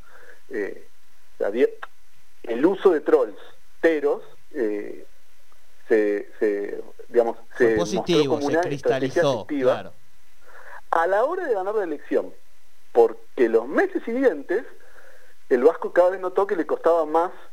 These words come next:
Speaker 1: eh, dominarlos, ¿no? Y, y como que cada vez los teros tenían más hambre de libre pensadores, ¿no? El tero te veía algo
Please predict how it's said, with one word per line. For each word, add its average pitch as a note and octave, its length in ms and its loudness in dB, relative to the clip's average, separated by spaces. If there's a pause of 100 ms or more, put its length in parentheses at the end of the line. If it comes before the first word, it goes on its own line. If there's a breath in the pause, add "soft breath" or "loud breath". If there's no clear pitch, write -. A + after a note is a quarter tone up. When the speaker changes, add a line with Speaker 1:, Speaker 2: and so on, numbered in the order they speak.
Speaker 1:
eh, G#2 460 0
dominarlos, A2+ 560 0 (180)
¿no? A3+ 240 2
Y, A2+ 320 -8
y A#2 80 -10
como A2 260 -2
que A2+ 120 -6
cada F#3 180 6
vez G3+ 100 -4
los F3+ 100 -4
teros A3 180 0
tenían D#3 260 -2
más D#3+ 240 0
hambre F3+ 220 2
de D3+ 80 0
libre C#3+ 240 0
pensadores, G#2 520 -2
¿no? C#3+ 140 -2
El B3+ 140 -6
tero D3+ 180 6
te A2+ 140 2
veía C3+ 260 4
algo D#3+ 400 0